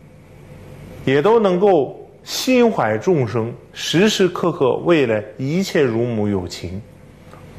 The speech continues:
而去不断地去祈祷和祝福。他们对所有生命的这种尊敬善意，这种发自内心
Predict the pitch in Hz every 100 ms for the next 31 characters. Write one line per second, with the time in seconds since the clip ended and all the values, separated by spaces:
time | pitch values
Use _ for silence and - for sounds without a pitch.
0 | - - 117 139 - 147 117 135 165 220
1 | 147 120 127 110 - - - 135 190 165
2 | 101 95 - - - 117 - 269 175 -
3 | - - - - - - - - - -
4 | - - - - - 208 202 226 196 160
5 | - - - - 165 202 165 - - 294
6 | 277 254 139 110 120 127 110 98 98 -
7 | - - 247 247 247 240 185 113 - -
8 | - 247 139 127 117 101 - - - -
9 | - 175 147 123 - 214 233 233 202 170
10 | 220 190 156 - 170 165